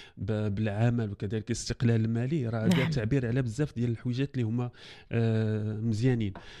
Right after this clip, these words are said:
Speaker 1: وكذلك أن التدبير، واخا تا-، تاخدي الصالير، الإنسان يحاول ما حدها، آه، ربة بيت، وما حدها هي اللي الميزانية ديال،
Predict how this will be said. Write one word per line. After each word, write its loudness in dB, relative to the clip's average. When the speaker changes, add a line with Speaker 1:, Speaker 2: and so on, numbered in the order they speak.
Speaker 1:
وكذلك -2
أن -2
التدبير، 0
واخا -4
تا-، 2
تاخدي 0
الصالير، 2
الإنسان -2
يحاول 2
ما -4
حدها، 0
آه، -4
ربة 0
بيت، 0
وما -4
حدها -4
هي 0
اللي -2
الميزانية 0
ديال، -4